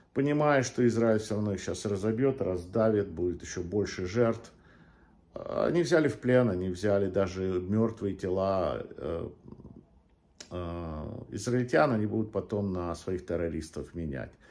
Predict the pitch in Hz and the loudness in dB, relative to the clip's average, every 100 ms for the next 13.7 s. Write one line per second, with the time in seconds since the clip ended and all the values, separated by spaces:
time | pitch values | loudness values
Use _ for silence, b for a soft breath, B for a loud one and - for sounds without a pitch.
0 | B B B - 95 92 - 87 85 85 | B B B -10 -8 -8 -6 -4 -2 -2
1 | 82 - - 95 120 120 - 85 104 98 | -4 -8 -4 0 2 0 -2 -4 -2 -2
2 | 98 - - 71 80 76 - 78 85 104 | -2 -6 -10 -8 -6 -6 -8 -8 -4 -6
3 | - - 101 85 - - b b b b | -6 -8 -4 -6 -8 -20 b b b b
4 | b b b b - - 135 131 127 131 | b b b b -8 6 6 6 6 6
5 | 160 160 151 131 131 - 127 127 120 - | 6 4 0 -6 -6 0 2 2 0 2
6 | 113 107 113 107 - _ _ _ - 92 | 4 4 2 -6 -16 _ _ _ -8 -6
7 | 87 85 85 85 85 87 _ _ _ _ | -6 -6 -6 -6 -10 -14 _ _ _ _
8 | _ _ _ _ _ _ _ - 120 - | _ _ _ _ _ _ _ -6 -6 -2
9 | 135 117 101 92 85 85 80 73 73 71 | 0 2 2 -2 -4 -6 -4 -6 -6 -6
10 | 76 50 - - _ _ _ _ _ _ | -8 -8 -14 -16 _ _ _ _ _ _
11 | _ b b _ _ - - 117 113 110 | _ b b _ _ -16 -6 -4 0 0
12 | 101 113 117 107 98 92 85 78 76 73 | 0 2 2 0 -4 -4 -4 -4 -6 -6
13 | 65 - 62 64 - - - | -8 -10 -12 -12 -14 -16 -18